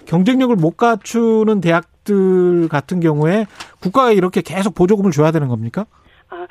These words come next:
Speaker 2: 근데 조금 말씀하신 게 다른 부분이
Speaker 1: 예.
Speaker 2: 예를 들면은 국립대 같은 경우는, 어, 사-, 어, 정부가 인건비, 어, 경상비라고 해서 학교 운영비라든가 뭐
Speaker 1: 예.
Speaker 2: 이 시설 설비비, 인건비 이런 것들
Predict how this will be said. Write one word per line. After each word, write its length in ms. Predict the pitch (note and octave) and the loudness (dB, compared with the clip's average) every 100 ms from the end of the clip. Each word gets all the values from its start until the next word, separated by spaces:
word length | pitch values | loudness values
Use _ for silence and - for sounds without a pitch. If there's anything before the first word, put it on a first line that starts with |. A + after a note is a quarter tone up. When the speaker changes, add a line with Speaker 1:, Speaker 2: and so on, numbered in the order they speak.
| - - _ | -18 -20 _
Speaker 2:
근데 120 | G#3+ | -12
조금 440 | - D#4+ - D4+ | -8 -8 -4 -2
말씀하신 500 | C4 E4+ C4 B3 - | -2 -4 -6 -10 -10
게 60 | A3 | -10
다른 340 | - G#3 B3 B3+ | -4 -4 -4 -8
부분이 540 | G#3 F#3+ G3 A#3 C4 | -10 -8 -10 -8 -4
Speaker 1:
예. 280 | F3 D3 G#2+ E2+ - | -2 0 -4 -8 -6
Speaker 2:
예를 220 | G3+ A3+ | -4 -4
들면은 400 | A#3+ A3+ G#3+ G#3+ | -8 -10 -10 -12
국립대 800 | - A3+ B3+ - A#3+ A3+ A3 A3 | -14 -14 -16 -6 -2 -2 -2 -2
같은 320 | G3+ - G#3+ | -4 -4 -8
경우는, 580 | G3+ G3 F#3+ A3 A#3 A#3+ | -4 -2 -4 -6 -10 -6
어, 200 | F#3 F3 F3+ | -4 -4 -6
사-, 260 | - - | -12 -10
어, 40 | F#3+ | -8
정부가 640 | F#3+ G3+ A3 G#3+ G3 G3+ G3 - | -8 -10 -8 -6 -4 -4 -6 -10
인건비, 500 | G3 G3+ C#4+ C#4 A#3+ | -12 -4 -4 0 0
어, 340 | - - F3 - | 0 0 -2 -2
경상비라고 720 | G4+ G4+ C#4 C4 A#3+ A3 G3+ | -8 -6 -6 -4 -2 -2 -2
해서 120 | F#3+ | -6
학교 220 | D4 D4 G#3+ | -6 -8 -10
운영비라든가 1000 | G3 C4 B3+ A3+ A3 G#3+ G3 F#3 A3 | -10 -10 -8 -2 -2 -2 -8 -4 -4
뭐 140 | A3 F3+ | -4 -2
Speaker 1:
예. 320 | C3 A#2 G2 | -2 -2 -4
Speaker 2:
이 80 | F#2 | -6
시설 400 | D4+ D#4+ D4 C#4 | -4 0 -2 -2
설비비, 440 | B3+ B3+ B3 - F3 | -4 -6 -6 -10 -10
인건비 440 | F#3+ - C4 G3 | -8 -4 -4 -4
이런 140 | A3+ | -6
것들 200 | A3 - | -8 -10